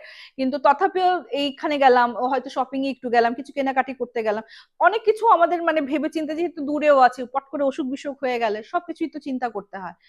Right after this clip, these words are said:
ঠিক আছে, তো আর না সব, মানে পূরবী যেটা বললো যে, "আমার না সবথেকে থেকে প্রবলেম এটা হলো যে মানে প্রচন্ড আনহাইজেনিক গো দিদি, কেমন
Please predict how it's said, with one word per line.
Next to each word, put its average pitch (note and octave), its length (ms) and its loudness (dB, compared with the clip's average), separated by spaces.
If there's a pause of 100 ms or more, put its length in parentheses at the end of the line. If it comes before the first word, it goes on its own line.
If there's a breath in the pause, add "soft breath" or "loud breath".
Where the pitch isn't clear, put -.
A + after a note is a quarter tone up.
(400 soft breath)
ঠিক F#4+ 120 4
আছে, E4 220 4 (380 soft breath)
তো G4 60 0 (240)
আর D#4+ 160 8
না G#4 140 6
সব, E4+ 180 -4 (240)
মানে G#3+ 200 -2 (300)
পূরবী C#4+ 320 -2
যেটা G4+ 200 -2
বললো D4+ 240 -2
যে, F#4 100 -4 (120)
"আমার F4+ 200 2
না A4 100 -8
সবথেকে - 380 -8
থেকে G#4+ 220 -2
প্রবলেম D#4 480 4
এটা C4+ 260 2
হলো C#4+ 260 -4
যে F#4+ 140 -6 (960 soft breath)
মানে C5 160 -2
প্রচন্ড G4+ 380 0 (160)
আনহাইজেনিক E4+ 640 2
গো A#3 100 0
দিদি, G3+ 260 -8 (100)
কেমন G4 280 2